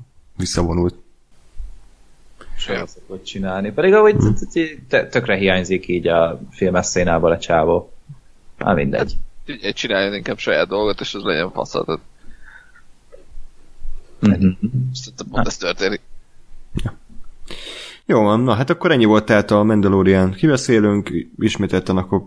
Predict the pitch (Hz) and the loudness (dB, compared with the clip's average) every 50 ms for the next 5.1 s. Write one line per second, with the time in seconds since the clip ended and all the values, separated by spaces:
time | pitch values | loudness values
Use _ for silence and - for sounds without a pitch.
0 | - - - - 180 175 - - 98 82 82 80 - 170 - 92 87 90 92 120 | -8 -4 0 0 0 2 2 2 2 2 2 0 -2 -2 -2 0 0 2 2 2
1 | 120 113 104 101 95 82 - - - 92 - - 90 90 87 - - 90 - - | 2 4 2 2 2 0 -2 -2 -4 -4 -2 0 0 0 0 -2 -4 -6 -2 -2
2 | 101 - - 98 - - 95 90 - 92 87 92 - 92 87 87 90 87 87 - | -4 -2 -2 -4 -2 0 -4 -2 0 0 0 0 0 0 2 4 4 2 2 0
3 | - - - - - - _ _ _ - 117 113 117 110 - 113 107 - 117 113 | -8 -18 -20 -20 -20 -20 _ _ _ -4 0 0 0 2 2 0 2 2 0 0
4 | 107 - 104 104 101 98 98 95 - - 92 - - - 151 151 147 139 - - | 2 2 4 4 6 4 4 2 0 -4 -6 -6 -2 0 2 2 2 2 -2 -6
5 | - | -10